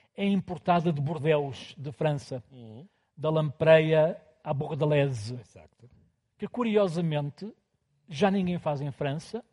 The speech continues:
Speaker 1: e que em Portugal evoluiu para lampreia à bordelesa, arroz de lampreia, escabeche de lampreia,
Speaker 2: É, sim.
Speaker 1: a sorda de lampreia,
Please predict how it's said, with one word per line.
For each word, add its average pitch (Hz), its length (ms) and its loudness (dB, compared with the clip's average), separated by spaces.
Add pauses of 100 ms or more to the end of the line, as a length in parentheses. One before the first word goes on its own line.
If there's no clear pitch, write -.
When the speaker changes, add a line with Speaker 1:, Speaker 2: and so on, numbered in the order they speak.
(580)
Speaker 1:
e 180 80 -8
que - 120 -4
em 208 80 2
Portugal 180 720 -2 (180)
evoluiu 185 840 -4 (420)
para 147 560 4
lampreia 160 560 2
à 151 40 2
bordelesa, 156 840 -4 (340)
arroz 151 600 -2
de 120 80 -8
lampreia, 147 840 -2 (160)
escabeche 160 840 0
de 135 80 -4
lampreia, 143 840 -2
Speaker 2:
É, - 40 -20
sim. - 220 -20
Speaker 1:
a 165 40 -2
sorda 180 560 -2
de 143 100 -4
lampreia, 147 720 0